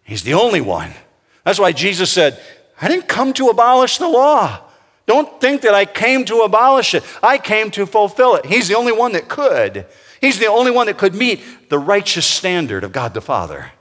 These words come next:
What a Savior. Here's where this meets your need today. If you are a Christ follower, and I assume that you are,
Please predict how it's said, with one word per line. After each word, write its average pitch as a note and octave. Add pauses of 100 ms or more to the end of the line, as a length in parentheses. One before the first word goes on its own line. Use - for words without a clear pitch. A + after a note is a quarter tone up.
(380)
What G3 (420)
a F2
Savior. G2 (1040)
Here's C#3
where A#2
this A2
meets A#2+
your A2
need E2+
today. D#2+ (2000)
If B2+
you G3
are D3+
a A#2
Christ -
follower, A2
and B2
I A#2+
assume C3+
that B2
you B2
are, G2+